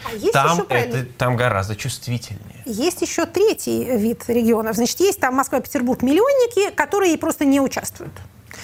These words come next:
Speaker 1: Есть, э, Тыва, Бурятия, э, м, э, Челябинская область, которые с удовольствием отправляются туда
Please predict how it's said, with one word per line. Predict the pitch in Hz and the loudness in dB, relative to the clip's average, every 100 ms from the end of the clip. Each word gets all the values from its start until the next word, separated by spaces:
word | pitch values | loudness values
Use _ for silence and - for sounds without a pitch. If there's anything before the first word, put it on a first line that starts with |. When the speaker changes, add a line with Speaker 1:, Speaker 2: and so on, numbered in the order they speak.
| - - | -14 -6
Speaker 1:
Есть, | 233 208 415 480 - - | 0 4 4 2 -2 -2
э, | 339 277 269 254 254 240 240 233 | 2 4 4 4 4 4 2 0
Тыва, | 277 254 | 0 0
Бурятия, | 214 254 220 - 247 233 240 | 0 0 0 -2 -4 -2 -2
э, | 226 240 233 208 208 214 220 220 | -2 -2 -2 0 0 -2 -6 -8
м, | 220 214 220 226 220 220 214 214 | -10 -10 -10 -10 -10 -8 -6 -8
э, | |
Челябинская | 185 247 226 - 392 | -2 -2 0 0 2
область, | 494 440 - | 2 0 -2
которые | - 277 349 403 381 339 | -4 -2 2 2 4 2
с | - | 2
удовольствием | 247 240 277 294 262 | -2 0 -2 -2 0
отправляются | 240 220 214 226 233 226 | 0 0 2 2 2 -2
туда | - 233 | -4 0